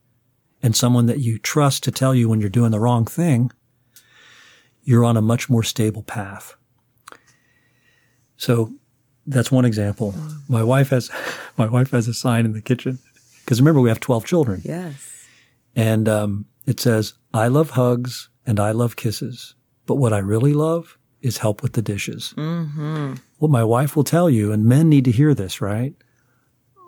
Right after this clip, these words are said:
Speaker 1: Love don't get the diapers changed.
Speaker 2: Mm-hmm.
Speaker 1: And what that means is, of course, love does get the diaper changed at three in the morning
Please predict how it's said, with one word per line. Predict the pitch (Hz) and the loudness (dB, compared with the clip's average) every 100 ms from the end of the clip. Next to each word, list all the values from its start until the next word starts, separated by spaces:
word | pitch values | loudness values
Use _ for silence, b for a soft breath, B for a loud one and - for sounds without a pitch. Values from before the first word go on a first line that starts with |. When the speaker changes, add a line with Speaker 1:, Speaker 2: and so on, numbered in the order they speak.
| - | -6
Speaker 1:
Love | 123 117 139 156 139 | 0 2 2 2 0
don't | 135 143 139 | 2 4 4
get | 143 143 - | 4 2 -2
the | |
diapers | 135 139 139 123 - | 0 2 2 0 -2
changed. | - 104 98 92 - - | -2 -2 -2 -8 -14 -10
Speaker 2:
Mm-hmm. | 143 160 165 156 170 - _ _ _ _ _ _ 123 | -6 -6 -6 -6 -8 -10 _ _ _ _ _ _ 0
Speaker 1:
And | |
what | 123 | 0
that | 127 135 | 2 4
means | 208 185 113 | 6 4 4
is, | 104 101 - _ _ - | 0 -4 -10 _ _ -4
of | 131 | 0
course, | - 143 - | 4 2 4
love | 113 98 | 0 2
does | 185 214 | 2 4
get | 131 117 | 2 0
the | |
diaper | 107 101 - | -2 -2 -4
changed | 95 104 101 113 - | -6 -4 -4 -6 -4
at | 160 - | -6 0
three | 156 180 | 2 4
in | |
the | 135 | 4
morning | 123 170 110 101 | 4 4 2 -2